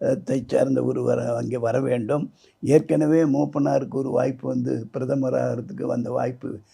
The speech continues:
நம்மாலேயே கெட்டு போனது. காமராஜருக்கே அந்த நிலை வந்து அவர் கூட கடைசியில் "எனக்கு வேண்டாம்" என்று சொல்லி அவரா ஓடும்படி ஆச்சு. அப்துல் கலாம் அவர்கள் உலகத்திலேயே ஒரு விஞ்ஞானி ஒரு நாட்டினுடைய தலைமை பொறுப்புக்கு வர்றது அதிசயம்.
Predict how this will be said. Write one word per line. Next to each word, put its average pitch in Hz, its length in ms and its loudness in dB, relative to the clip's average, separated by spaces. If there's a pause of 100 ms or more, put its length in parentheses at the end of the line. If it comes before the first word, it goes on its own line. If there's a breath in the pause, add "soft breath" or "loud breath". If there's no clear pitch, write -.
(160)
நம்மாலேயே 143 600 2
கெட்டு - 280 -8
போனது. 117 580 -6 (300 soft breath)
காமராஜருக்கே 160 880 4
அந்த 135 280 2
நிலை 135 320 0
வந்து 127 440 -2 (220 soft breath)
அவர் 131 280 0
கூட 135 220 2
கடைசியில் 123 440 0
"எனக்கு 120 300 -4
வேண்டாம்" 139 440 4
என்று 123 240 -4
சொல்லி 127 280 -2
அவரா 131 360 4
ஓடும்படி 135 600 -4
ஆச்சு. 120 340 -6 (440 loud breath)
அப்துல் 175 460 2
கலாம் 160 340 4
அவர்கள் 139 440 0 (340 soft breath)
உலகத்திலேயே 156 800 2
ஒரு 147 300 2
விஞ்ஞானி 170 580 2
ஒரு 143 220 2
நாட்டினுடைய 147 720 0
தலைமை 147 360 0
பொறுப்புக்கு 131 560 -4
வர்றது 131 240 -4
அதிசயம். 123 760 -6